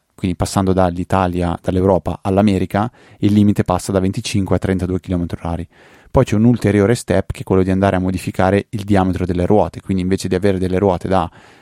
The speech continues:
eh, ventotto, si può dire: "Guarda, ho delle ruote da ventiquattro",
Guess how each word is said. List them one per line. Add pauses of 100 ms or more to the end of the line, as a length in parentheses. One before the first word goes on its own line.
(140)
eh,
ventotto,
si
può
dire:
"Guarda,
ho
delle
ruote
da
ventiquattro",